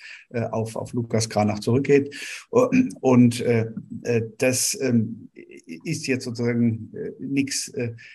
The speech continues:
äh, nix, äh, grundsätzlich Besonderes, äh, aber es ist, äh, praktisch schon eine, nochmal eine gewisse Verbindung, besondere Verbindung, äh, zu, zu Lukas Cranach, äh, die natürlich auch, äh,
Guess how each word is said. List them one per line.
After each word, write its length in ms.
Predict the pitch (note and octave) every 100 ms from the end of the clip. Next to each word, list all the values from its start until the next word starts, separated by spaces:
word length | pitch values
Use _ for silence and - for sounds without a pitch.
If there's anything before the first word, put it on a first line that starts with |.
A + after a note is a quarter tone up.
| _ -
äh, 400 | - A#2 - -
nix, 340 | C#3+ C#3 -
äh, 380 | - A#2 - B2+
grundsätzlich 580 | B2+ E3 G3+ D3+ D3+ D3+
Besonderes, 580 | C#3 - C3 D#3 D#3 -
äh, 260 | - B2+ -
aber 240 | B2+ B2+
es 160 | B2 -
ist, 280 | C#3 - -
äh, 180 | C#3 A#2+ - -
praktisch 380 | B2 A#2 B2+ -
schon 220 | C3+ C#3
eine, 400 | A#2+ A#2+ A#2 A2+ - - - -
nochmal 500 | C3 C#3+ A#2+ B2+ B2
eine 200 | B2+ A#2
gewisse 320 | B2+ D3+ C3
Verbindung, 720 | B2 A#2 D3+ E3+ B2+ A#2+ A#2
besondere 420 | A#2+ A#2 C3 C#3
Verbindung, 640 | - A#2 C#3 D#3 A#2+ G#2 A2 - - _
äh, 160 | A#2 A2+
zu, 560 | - A#2+ A2+ G#2+ - A#2
zu 140 | B2+
Lukas 420 | B2 A#2+ A2+ A2+
Cranach, 460 | - G2+ A#2 C3+ - _ - - -
äh, 180 | B2
die 200 | A#2 B2+
natürlich 540 | B2 A2+ B2 A#2+ A#2 -
auch, 480 | A2 A2+ - - -
äh, 260 | A2+ G#2